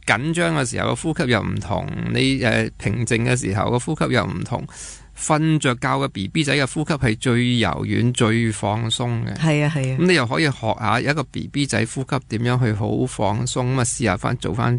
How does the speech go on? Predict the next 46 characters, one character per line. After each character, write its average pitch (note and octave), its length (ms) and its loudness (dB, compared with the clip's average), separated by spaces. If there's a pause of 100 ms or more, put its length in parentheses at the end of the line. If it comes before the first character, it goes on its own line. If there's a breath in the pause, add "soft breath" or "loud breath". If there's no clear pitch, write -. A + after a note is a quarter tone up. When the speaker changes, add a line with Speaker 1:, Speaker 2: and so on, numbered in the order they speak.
Speaker 1:
B - 220 -6
B A2+ 160 -2
仔。 - 120 -2 (560 loud breath)
咁 G#3+ 140 2
要 F#3+ 80 6
你 C3+ 60 4
能 G#2 80 -2
夠 B2+ 100 -2
做 G#2+ 300 -2
到 G#2+ 160 2
呢 D3+ 100 2
啲 C#3 220 2
嘢 G#2 40 2
呢， A#2 140 4
你 A2 100 2
就 G#2 160 0
可 A2+ 80 2
以 B2+ 60 0
通 C#3 340 -2
過 A2 180 2
你 G#2 80 0
嘅 G#2+ 100 2
呼 A#2+ 280 -4
吸 C3 140 0
呢， A#2+ 140 0 (260 loud breath)
放 B2 400 0
鬆 D#3 240 0
你 B2 80 2
嘅 A2+ 100 4
人 G#2+ 400 0
同 A#2+ 120 -2
埋 - 160 0
你 A2 80 -2
嘅 G#2 100 0
心。 - 300 0 (560 loud breath)
嗱， A#2 100 4
我 C#3 80 4
哋 E3+ 100 2
唔 G#2 80 -2
識 E3 140 0
放 A2+ 180 0
鬆 C3 200 0
自 F#2+ 120 0
己 G2+ 80 -2
嘅 G2+ 160 2
心， F#2+ 180 -2